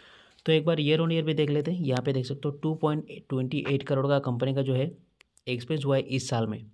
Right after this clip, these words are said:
और सेल हुआ है कंपनी का टू पॉइंट सेवेंटी वन करोड़। तो कंपनी ऑपरेटिंग प्रॉफिट में यहाँ पे इस साल में है ज़ीरो पॉइंट फ़ोर्टी थ्री करोड़। quarter and quarter वहाँ पे जो रिजल्ट है वहाँ पे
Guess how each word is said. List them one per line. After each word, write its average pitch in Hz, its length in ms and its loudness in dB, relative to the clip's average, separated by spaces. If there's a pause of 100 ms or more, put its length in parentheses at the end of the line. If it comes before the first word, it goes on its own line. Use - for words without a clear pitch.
(120)
और 123 120 -4
सेल 139 260 0
हुआ 151 100 0
है 151 60 -2
कंपनी 135 320 -2
का 143 80 0
टू 135 180 -2
पॉइंट 131 260 -2
सेवेंटी 120 360 0
वन 113 160 0
करोड़। 107 260 -6
तो 120 140 -6
कंपनी 127 360 -2
ऑपरेटिंग 139 420 -2
प्रॉफिट 135 300 -2
में 143 100 -2
यहाँ 139 160 0
पे 135 120 0
इस 135 160 -6
साल 120 180 0
में 127 100 -2
है 135 160 -2 (600)
ज़ीरो 139 220 2
पॉइंट 156 240 -2
फ़ोर्टी 127 260 0
थ्री 120 180 -2
करोड़। 110 280 -4 (580)
quarter 123 260 -2
and 156 140 -4
quarter 151 280 0
वहाँ 151 220 0
पे 147 420 -2
जो 139 160 2
रिजल्ट 147 380 2
है 165 100 2
वहाँ 135 280 2
पे 156 100 2